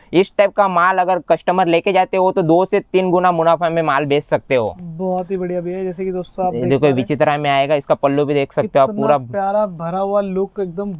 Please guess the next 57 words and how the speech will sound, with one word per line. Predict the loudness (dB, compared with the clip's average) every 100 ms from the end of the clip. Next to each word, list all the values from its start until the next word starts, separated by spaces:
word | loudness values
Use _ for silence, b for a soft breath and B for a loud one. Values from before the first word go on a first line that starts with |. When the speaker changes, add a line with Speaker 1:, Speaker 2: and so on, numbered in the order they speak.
| -10
Speaker 2:
बहुत | -10 -10 -10
ही | -10
प्यारी | -4 -4 -4 -8 -20 -20 b b b 0
लुक | 0 0
के |
अंदर | -2 -2
इस | -4
तरह | -4
की | -4
साड़ी | 0 0 2
Speaker 1:
जी। | 2
Speaker 2:
आपको | 0 -2
मिल | -4
रही | -2
है | -2
दोस्तों। | -4 -4 -6
ये | -6 -10 -20 -20 -20 b b -4
Speaker 1:
इसमें | 0 2
Speaker 2:
बहुत | 4
Speaker 1:
कलर | 4 4
Speaker 2:
सही |
Speaker 1:
रेंज | 2 -2
Speaker 2:
है। |
Speaker 1:
की | 0
बात | 2 2
करूँ, | 0 0
कलर | 2 2 2
रेंज | 0
मेरे | 0 0
पास | 0 0
और | 0
इसमें | -2 -4 -4
आपको | -2 0
बताया | 0 0 -2
मैंने | 0 0
आठ | -2 0
आठ | 0
दस | 0 -2
दस | -2 -2
कलर | 0 0
रेंज | 0 -2 2
थे। |
और | 4 4
आपके | 2 0
व्यूअर्स | 0 0
को | 0
ये | -2
कहना | -2 -2
चाहता | 0 0
हूँ, |
सूरत | -2 0 2 4
आते | 2 0 0
हो | 0 0
तो | 0
लीला | 0 0 2 0
फैशन | -2 -6 -6
में | -2 -2